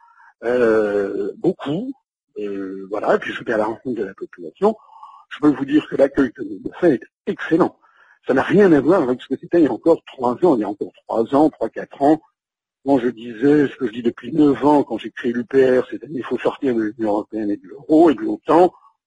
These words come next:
euh, les gens me regardaient en disant, « Voilà, qu'est-ce que c'est que ça ? C'est un peu un professeur nimbus, il dit des choses intéressantes, mais enfin bon, tout ça est totalement inapplicable, il rêve éveillé, euh, ça ne,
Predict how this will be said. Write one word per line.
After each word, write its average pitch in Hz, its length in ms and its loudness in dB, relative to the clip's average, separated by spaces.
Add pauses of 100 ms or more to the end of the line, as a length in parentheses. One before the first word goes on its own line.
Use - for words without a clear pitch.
(400)
euh, 110 80 -12
les 107 140 -14
gens 135 180 2
me 127 80 0
regardaient 110 680 -2
en 131 100 0
disant, « 101 260 -14 (160)
Voilà, 104 200 -4
qu'est-ce - 240 -20
que - 60 -20
c'est 98 100 -12
que - 80 -20
ça ? 127 180 2
C'est - 80 -10
un 95 60 -10
peu - 100 -4
un 107 100 -2
professeur 113 640 -6
nimbus, 123 920 -6 (520)
il 110 120 -14
dit 123 120 -8
des 131 120 2
choses 131 240 -4
intéressantes, 120 760 0
mais - 80 -8
enfin 123 220 -6
bon, 127 220 2
tout - 180 -14
ça 403 100 -8
est 339 60 -2
totalement - 420 -6 (100)
inapplicable, - 680 0
il 123 100 -10
rêve 123 400 0
éveillé, 123 600 4
euh, - 80 4 (520)
ça 120 100 0
ne, 117 60 -2